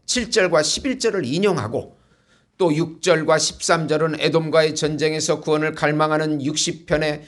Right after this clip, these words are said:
오 절에서 십이 절을 인용한 혼합시입니다.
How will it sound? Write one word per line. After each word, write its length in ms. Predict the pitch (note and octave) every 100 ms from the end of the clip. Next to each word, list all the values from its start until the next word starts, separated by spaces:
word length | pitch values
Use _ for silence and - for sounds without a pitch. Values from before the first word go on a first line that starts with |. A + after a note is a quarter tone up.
| _
오 200 | - D#3
절에서 300 | D#3 D3 C#3
십이 300 | C#3+ - C#3+
절을 240 | C#3 C3+ B2
인용한 500 | B2+ C3 B2+ A#2+ - - -
혼합시입니다. 760 | A3 A3+ A3 - G#3 G#3+ -